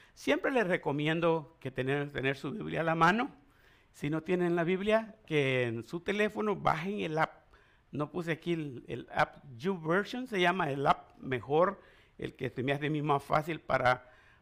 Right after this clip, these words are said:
para andar en él. Si, eh, si algo es importante es que estemos siempre pendientes de estudiar la palabra de Dios todos los días. Y el app en el teléfono es la mejor opción,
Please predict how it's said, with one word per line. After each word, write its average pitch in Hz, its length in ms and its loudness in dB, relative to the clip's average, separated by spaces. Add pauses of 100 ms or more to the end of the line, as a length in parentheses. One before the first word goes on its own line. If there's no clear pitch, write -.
para 131 280 4
andar 156 540 6
en 139 140 -2
él. 220 260 0 (540)
Si, - 680 -2
eh, 156 280 -12
si 165 280 2
algo 226 640 4
es 175 280 -6 (180)
importante 196 760 2
es - 180 -2
que 156 120 -6
estemos 185 420 -4
siempre 180 300 -4
pendientes 160 500 -6
de 131 80 -10
estudiar 131 340 -4
la 143 140 -4
palabra 156 340 0
de 156 80 -2
Dios 185 260 -6
todos 202 300 -2
los 208 100 -2
días. 233 460 -4 (800)
Y 127 720 0
el 127 200 0
app - 300 0
en 135 100 0
el 131 140 0
teléfono 147 480 -2
es 143 120 -6
la 127 100 -8
mejor 123 340 -6
opción, 185 480 -2